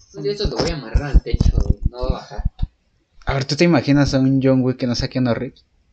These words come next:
Speaker 1: Ajá, o un Neo que no sea Keanu Reeves.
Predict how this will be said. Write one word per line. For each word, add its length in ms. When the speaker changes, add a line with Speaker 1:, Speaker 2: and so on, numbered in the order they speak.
Speaker 1:
Ajá, 440
o 120
un 220
Neo 260
que 80
no 120
sea 160
Keanu 300
Reeves. 400